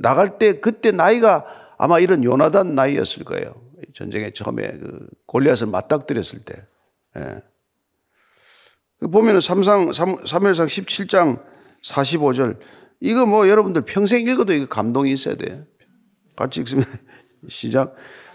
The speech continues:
다윗이 블레셋 사람에게 이르되, "너는 칼과 창과 단창으로 내게 나아오거니와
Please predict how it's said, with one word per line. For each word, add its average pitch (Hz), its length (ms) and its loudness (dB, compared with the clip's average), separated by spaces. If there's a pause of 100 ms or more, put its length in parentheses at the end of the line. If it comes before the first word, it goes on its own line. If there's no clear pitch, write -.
다윗이 240 360 4
블레셋 226 400 6
사람에게 214 420 4
이르되, 180 760 2
"너는 247 500 6
칼과 214 480 4
창과 208 460 4
단창으로 180 580 4
내게 180 220 4
나아오거니와 160 880 6